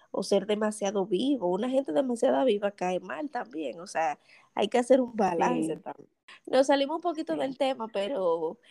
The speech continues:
Speaker 1: esas son la-, los tips que yo creo que son más importantes, eh, para estudiar. Eh, es importante descansar, comer, encontrar tu forma de estudiar,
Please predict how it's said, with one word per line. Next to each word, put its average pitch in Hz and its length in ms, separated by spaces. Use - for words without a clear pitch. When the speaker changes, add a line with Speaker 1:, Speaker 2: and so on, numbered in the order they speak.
Speaker 1:
esas 269 380
son 262 220
la-, 240 200
los 233 300
tips 226 440
que 214 140
yo 208 120
creo 208 220
que 220 120
son 202 260
más 208 220
importantes, 208 960
eh, 175 300
para 170 260
estudiar. 214 840
Eh, 175 320
es 202 180
importante 202 640
descansar, 202 960
comer, 196 760
encontrar 196 1160
tu 226 120
forma 208 600
de 160 120
estudiar, 160 720